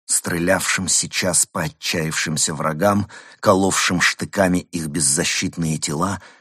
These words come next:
и поливавшим пулемётным огнём тех, кто убил его друга.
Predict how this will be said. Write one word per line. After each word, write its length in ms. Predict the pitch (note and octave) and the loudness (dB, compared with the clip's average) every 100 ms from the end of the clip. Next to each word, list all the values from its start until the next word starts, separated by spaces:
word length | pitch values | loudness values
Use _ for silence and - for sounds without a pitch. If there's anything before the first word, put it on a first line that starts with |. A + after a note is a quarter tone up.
| _ _ - | _ _ -10
и 80 | |
поливавшим 720 | - F#2+ F2 E2+ G#2 - G2 F#2 | -4 0 4 6 6 4 2 0
пулемётным 640 | F#2 F2+ F2+ F2 F2 E2+ | 0 2 2 2 2 2
огнём 360 | D#2 E2+ E2 D2+ | 2 0 0 0
тех, 400 | - F#2 - - _ _ _ _ _ | 0 0 -2 -6 _ _ _ _ _
кто 240 | - - | -10 -6
убил 420 | F#3 F3 G2 D#2 | -4 -6 -6 -6
его 300 | E2 E2+ D2 | -6 -6 -6
друга. 560 | C2+ C#2+ C#2 A1+ A1+ | -6 -8 -8 -10 -12